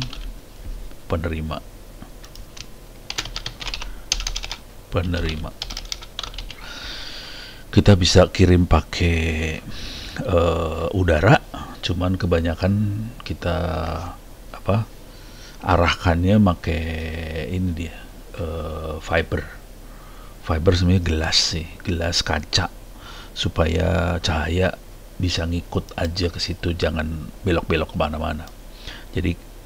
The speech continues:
ini fiber. Tapi s-, kalau kita pakai cahaya bisa juga sih sebenarnya. Cuman harus point to point aja, lurus, garis lurus.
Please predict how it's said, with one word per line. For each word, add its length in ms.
ini 320
fiber. 480
Tapi 240
s-, 240
kalau 240
kita 240
pakai 240
cahaya 320
bisa 240
juga 320
sih 80
sebenarnya. 400
Cuman 240
harus 560
point 240
to 160
point 240
aja, 240
lurus, 600
garis 260
lurus. 400